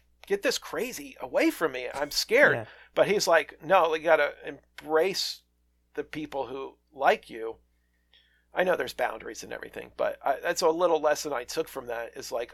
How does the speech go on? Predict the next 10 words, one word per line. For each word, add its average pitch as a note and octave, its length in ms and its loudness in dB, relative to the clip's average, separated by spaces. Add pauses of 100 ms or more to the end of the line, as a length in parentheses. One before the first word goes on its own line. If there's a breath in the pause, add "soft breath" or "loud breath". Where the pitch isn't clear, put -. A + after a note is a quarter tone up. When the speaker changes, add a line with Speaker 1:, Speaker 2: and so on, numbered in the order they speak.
Speaker 1:
"Oh, F3 240 6
I F3+ 160 0
need E3+ 200 -6
to E3 60 -2
be, D#3 360 -12 (840)
I F3 140 4
need F3+ 220 -6
to, D#3+ 400 -6 (500)
like, D3+ 260 0
embrace B2+ 920 -6